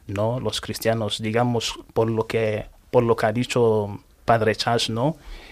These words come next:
Y también como de esta, establecer este Estado Islámico, los cristianos son los más vulnerables. Y digamos, los niños, los jóvenes que son el futuro del país, ¿no? Y los ancianos que tampoco se puede como correr, ¿no?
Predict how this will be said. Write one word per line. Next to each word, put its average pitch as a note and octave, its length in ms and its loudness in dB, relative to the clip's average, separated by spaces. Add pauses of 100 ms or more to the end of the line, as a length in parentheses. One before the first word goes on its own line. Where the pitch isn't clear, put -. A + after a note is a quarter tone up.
(100)
Y A#2+ 140 0
también A#2 360 2
como A#2+ 280 0
de A2+ 100 2
esta, A2+ 280 0
establecer A#2+ 600 2
este C3+ 220 2 (480)
Estado C3 400 4
Islámico, A#2 640 2 (640)
los A2+ 200 2
cristianos A2+ 560 0
son A#2 200 -2
los G2+ 160 -6
más A2+ 200 -4
vulnerables. G#2+ 760 -4
Y A#2 80 -4
digamos, A#2 460 -2
los G#2+ 200 -4
niños, C3 520 4
los G#2+ 160 2
jóvenes B2+ 440 2
que A#2 120 -2
son C3 260 2
el A2+ 100 0
futuro B2 440 2
del G#2+ 120 0
país, A#2 440 0
¿no? B2 220 -2 (360)
Y B2+ 60 -2
los B2+ 180 6
ancianos C#3+ 560 6
que C#3 100 2
tampoco C3+ 380 4
se - 160 4
puede C3+ 320 6 (300)
como A2+ 300 2
correr, B2 480 4
¿no? A#2 300 0